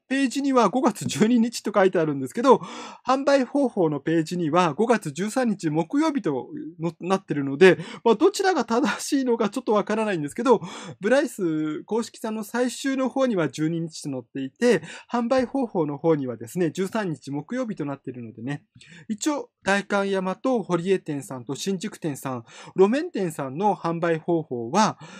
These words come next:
四月十一日の日曜日から四月十八日の日曜日、約一週間ですね、ネットの方、デジタルチケットサービス、パスマーケットさんの方で申し込みを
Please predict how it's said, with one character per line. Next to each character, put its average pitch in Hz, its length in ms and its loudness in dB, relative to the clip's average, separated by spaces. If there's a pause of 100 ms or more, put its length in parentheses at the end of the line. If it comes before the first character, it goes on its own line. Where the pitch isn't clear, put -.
(120)
四 - 180 -8
月 262 240 0
十 254 180 -4
一 254 200 -4
日 247 180 -4
の 247 100 0
日 226 300 -4
曜 294 140 -4
日 247 140 -4
か 196 120 -10
ら 240 180 6
四 - 200 -10
月 233 260 -6
十 233 180 -6
八 220 300 -6
日 220 240 -6
の 214 100 -2
日 208 280 -6
曜 277 100 2
日、 196 160 -2
約 190 260 -4
一 156 120 -6
週 302 260 -8
間 156 180 -6
で 123 100 -12
す 170 120 -8
ね、 202 200 -2 (440)
ネ 156 140 0
ッ 185 120 -2
ト 254 120 -2
の 254 100 2
方、 226 220 4
デ 160 140 0
ジ - 120 -10
タ 262 100 0
ル 269 120 -4
チ - 100 -16
ケ 269 100 -6
ッ 262 80 -10
ト 262 120 -8
サ 269 160 -4
ー 254 80 -2
ビ 190 140 -6
ス、 143 420 -4
パ 190 120 -4
ス - 160 -8
マ 285 200 -2
ー 269 40 -6
ケ - 120 -10
ッ - 80 -10
ト 151 100 -8
さ 139 200 -10
ん 135 80 -10
の 139 100 -10
方 185 240 0
で 139 240 -2 (340)
申 190 160 2
し - 140 -10
込 196 120 2
み 196 140 0
を 196 280 2